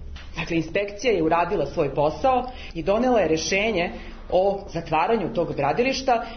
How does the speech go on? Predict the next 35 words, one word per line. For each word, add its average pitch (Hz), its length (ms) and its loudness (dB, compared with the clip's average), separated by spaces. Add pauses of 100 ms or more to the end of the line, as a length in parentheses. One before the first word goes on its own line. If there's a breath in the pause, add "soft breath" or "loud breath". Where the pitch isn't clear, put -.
i 151 80 -2
u 151 80 -6
tom 233 180 4
smislu 202 420 -2
smo 156 160 -4
mi 196 200 -2
podneli 170 400 0
krivičnu 208 480 -2
prijavu. 190 400 0 (260)
Imamo 262 320 2
krivičnu 262 540 0
prijavu 269 240 2
od 202 140 -2
pre 247 140 2
dve 247 180 0
godine 214 460 0 (220)
koje 185 100 2
je 180 40 2
ministarstvo 196 640 0
podnelo 185 340 0
Tužilaštvu 220 500 0
za 185 80 -2
organizovani 214 540 0
kriminal. 208 440 0 (600 loud breath)
I - 140 -4
to 190 100 4
ne 214 160 2
samo 269 280 0
protiv 269 280 2
Milana 254 220 2
Stamatovića, 202 560 0
nego 143 160 -4
čitave 277 380 0
grupe 262 320 2
ljudi. 185 340 2